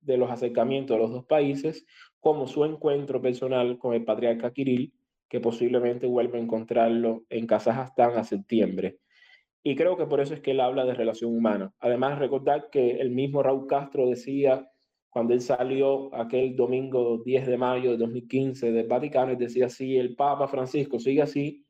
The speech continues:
a lo mejor volveré a la iglesia".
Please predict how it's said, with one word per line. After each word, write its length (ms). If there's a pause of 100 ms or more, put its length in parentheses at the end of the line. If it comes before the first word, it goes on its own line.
(580)
a 120
lo 80
mejor 560
volveré 520
a 60
la 80
iglesia". 540